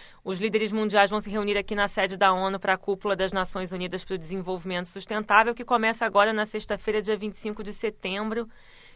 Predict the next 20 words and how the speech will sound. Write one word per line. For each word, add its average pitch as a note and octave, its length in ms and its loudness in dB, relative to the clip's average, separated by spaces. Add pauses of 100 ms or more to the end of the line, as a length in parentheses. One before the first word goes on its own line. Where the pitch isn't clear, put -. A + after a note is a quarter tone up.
E B3+ 100 -4
o C4+ 60 0
documento B3+ 480 4
foi C4 120 0
batizado A3 760 4
de G#3+ 180 -6
Transformando A#3+ 920 2
o C#4 40 -2
Nosso A#3 320 2
Mundo, A#3 540 -4
a G#3+ 120 8
Agenda A3 460 0
dois A3+ 220 0
mil A3+ 180 -2
e A3+ 60 -4
trinta G#3+ 420 -4
para G#3 180 0
o - 20 -2
Desenvolvimento G3 680 -4
Sustentável. F3 720 -10